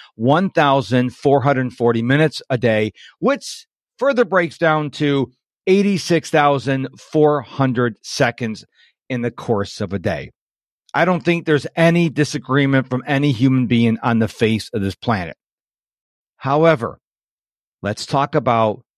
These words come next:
wasted time. I want you to imagine that you just waste thirty minutes a day, seven days a week. All right? Now, when I say wasting time, I mean when you are not doing things that are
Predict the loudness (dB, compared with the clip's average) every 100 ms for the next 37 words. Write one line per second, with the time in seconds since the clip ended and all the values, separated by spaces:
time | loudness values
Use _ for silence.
0 | _ _ -8 -4 -4 -4 -8 -6 -4 -4
1 | -6 -16 _ _ _ -20 -20 -10 -2 0
2 | 2 0 0 -4 -2 -2 -2 -2 -2 0
3 | -2 -4 -8 -12 -14 _ _ _ _ _
4 | _ _ _ _ 0 0 0 -4 -4 0
5 | 2 2 0 -6 -18 -10 0 0 0 -10
6 | -14 -16 _ _ _ _ _ -4 2 4
7 | 4 2 0 -4 -8 -12 _ _ -6 -4
8 | 0 -2 -2 -8 _ -16 -2 -2 -2 -4
9 | -2 -2 -2 -6 -8 -12 -20 _ _ _
10 | _ _ _ _ _ -6 0 0 0 _
11 | _ _ _ _ _ _ -2 2 2 0
12 | -2 0 0 2 0 2 2 2 0 -4
13 | -2 0 2 2 -2 -4 -4 -2 -4 -2
14 | -4 -2 0 2 0 -2 -2 0 -2 -6
15 | 0 2 2 -2 -2 -2 0 -4 -4 -2
16 | 0 0 -2